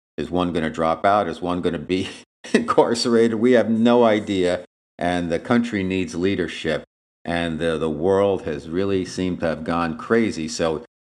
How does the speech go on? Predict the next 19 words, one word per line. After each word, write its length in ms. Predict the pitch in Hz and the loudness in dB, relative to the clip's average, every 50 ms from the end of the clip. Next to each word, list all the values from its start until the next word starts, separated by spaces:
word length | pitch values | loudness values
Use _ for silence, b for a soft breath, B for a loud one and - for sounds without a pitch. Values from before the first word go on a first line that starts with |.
| _ - | _ -6
it's 180 | - 90 - - | -6 -6 -4 -4
important 540 | 92 80 - - 117 120 123 123 - - - | -6 -4 0 2 4 4 4 4 0 -10 -6
to, 160 | - 101 - - 78 | -8 -8 -8 -8 -18
for 300 | - - - 98 95 - | -18 -8 -2 0 0 2
all 260 | 98 101 120 151 160 | 2 2 2 4 2
of 140 | 110 80 80 | 0 0 0
us 200 | 78 76 73 - | -4 -4 -4 -8
to 120 | - - 87 | -8 -8 -4
really 400 | 87 92 101 98 95 92 87 - - _ _ _ _ - | -2 0 0 2 2 0 0 -4 -14 _ _ _ _ 2
take 180 | - 120 123 | 2 2 4
a 60 | 120 98 | 2 0
breath, 440 | 90 90 87 82 76 71 - - - _ _ _ _ _ - - | -2 0 0 0 0 -2 -4 -10 -20 _ _ _ _ _ -16 -8
settle 340 | - - 127 139 127 123 | 0 2 2 2 4 2
ourselves, 640 | 107 92 85 - - - 92 87 82 80 82 - - - _ - | 2 2 2 0 0 0 2 2 2 0 -2 -6 -8 -16 _ -4
and 360 | 87 95 101 101 95 85 80 - - | -2 0 0 0 -2 -4 -6 -8 -8
work 540 | 92 92 92 98 113 127 135 131 135 - - | -6 -4 2 4 6 6 6 4 0 -6 -8
on 220 | - 101 90 85 | -4 -2 -2 0
ourselves, 720 | 82 78 73 - - - 82 76 69 67 62 62 - - - | -2 -2 -4 -6 -4 -2 -2 0 0 -2 -6 -8 -12 -14 -6
because 540 | - 82 80 - 87 82 80 82 80 78 - | -6 -6 -4 -2 0 0 0 0 -2 -6 -10